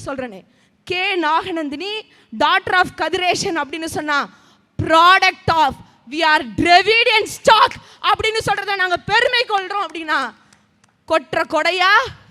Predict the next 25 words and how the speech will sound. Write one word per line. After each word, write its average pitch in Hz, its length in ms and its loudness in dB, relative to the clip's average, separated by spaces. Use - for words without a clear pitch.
கொள்கையா? 330 580 0
எது 339 320 -4
வேண்டும் 381 320 -6
என்று 330 280 -8
கேட்டால், 330 540 -2
"கொள்கையை 392 580 -2
விற்று 359 380 -4
பிழக்க 320 500 -2
வேறு 403 420 4
இடம் 339 360 -2
பார்" 370 280 0
என்போம். 294 500 -4
ஆட்சி 359 480 -2
வரும்போது 349 760 2
நிலையல்ல, 311 720 -2
ஐயா 339 500 2
அண்ணா 330 380 2
வகுத்த 349 420 0
கொள்கை 320 480 -4
மாறாது, 320 760 2
வாழ்வின் 339 640 -2
நிலையாகும் 415 500 0
என்று 330 260 -8
சொல்லி 320 440 -6
என்றும் 349 720 -2